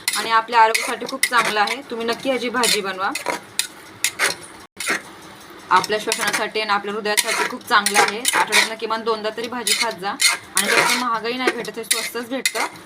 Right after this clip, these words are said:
ऐंशी रुपयाला तर एक ठे-, अ, फुफ्फुस भेटतं, ऐंशी रुपयाला. हे जे आहेत, हे दोन फुफ्फुस घेतलेले आहेत मी, दोन फुफ्फुसची भाजी, अ, बनवत आहे मी. अ, फुफ्फुस हे मोठं असतं, त्याच्यामुळे एकही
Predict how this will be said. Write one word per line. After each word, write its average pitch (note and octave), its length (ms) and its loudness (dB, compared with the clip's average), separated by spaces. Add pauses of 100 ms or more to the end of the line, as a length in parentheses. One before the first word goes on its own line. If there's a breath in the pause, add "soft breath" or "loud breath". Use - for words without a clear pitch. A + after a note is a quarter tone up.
(300)
ऐंशी A3+ 260 2
रुपयाला A#3+ 280 0
तर A#3 120 -2
एक A3+ 180 0
ठे-, B3 220 0
अ, F#3+ 260 2
फुफ्फुस A3+ 380 0
भेटतं, F#3 400 0 (360)
ऐंशी G#3 220 -2
रुपयाला. F#3 380 0 (1800)
हे A3 120 0
जे G#3+ 160 0
आहेत, B3 180 -4
हे C4 80 -6
दोन A#3+ 180 -2
फुफ्फुस C4 400 -2
घेतलेले A3 320 2
आहेत G3 180 0
मी, D4+ 320 -2
दोन A#3+ 180 2
फुफ्फुसची C4+ 400 -2
भाजी, G#3 420 0
अ, F#3 120 0
बनवत F#3 340 -4
आहे F#3+ 160 -6
मी. G3 160 -2 (560)
अ, F#3+ 240 0
फुफ्फुस A#3+ 420 2
हे C4+ 100 0 (840)
मोठं A#3+ 280 0
असतं, B3 240 2
त्याच्यामुळे G3+ 360 -2
एकही A3+ 320 0